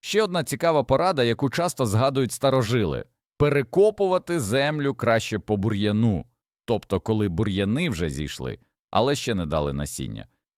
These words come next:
Це означає, що треба дочекатися, поки вони покажуть себе, і тоді одним махом перекопати все. Так насіння не встигне дозріти й обсипатися,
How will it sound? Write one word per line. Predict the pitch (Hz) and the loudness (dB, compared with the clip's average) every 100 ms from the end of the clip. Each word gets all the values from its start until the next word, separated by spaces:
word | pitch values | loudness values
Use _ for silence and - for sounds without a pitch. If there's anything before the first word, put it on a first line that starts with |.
| _ | _
Це | - | 0
означає, | 123 101 117 139 143 | 0 0 -2 -2 -2
що | 143 123 | -2 -4
треба | 123 127 | -2 0
дочекатися, | 113 110 - - 110 85 73 - 69 - _ _ | 0 0 -2 0 0 0 -4 -6 -6 -6 _ _
поки | - 123 120 | 0 0 2
вони | 101 98 | 0 -2
покажуть | 98 90 135 139 139 | -2 0 0 0 -2
себе, | - 131 120 113 - _ _ | -4 0 0 0 -4 _ _
і | 139 | -4
тоді | - 117 92 117 147 - | 0 0 0 -2 -2 -4
одним | - 117 98 120 113 | 0 0 2 0 2
махом | 101 101 107 101 98 78 - _ _ _ | 2 2 2 0 -2 -4 -8 _ _ _
перекопати | 110 104 - 95 98 80 65 | -2 0 -2 0 0 0 -4
все. | - - 57 _ _ _ _ _ _ _ _ _ _ _ | -12 -12 -14 _ _ _ _ _ _ _ _ _ _ _
Так | - 135 - | 0 0 0
насіння | 123 - 147 156 107 76 - | -2 -2 -2 -2 -2 -4 -4
не | 92 113 | 0 0
встигне | 123 - - 107 78 73 | 0 -4 -2 -2 -2 -4
дозріти | 73 107 90 135 165 - | -2 -2 -2 -2 -4 -2
й | 151 - | -4 -2
обсипатися, | 127 127 - 123 - 101 78 - 60 - - | -2 -2 -2 -4 0 0 0 -6 -14 -14 -18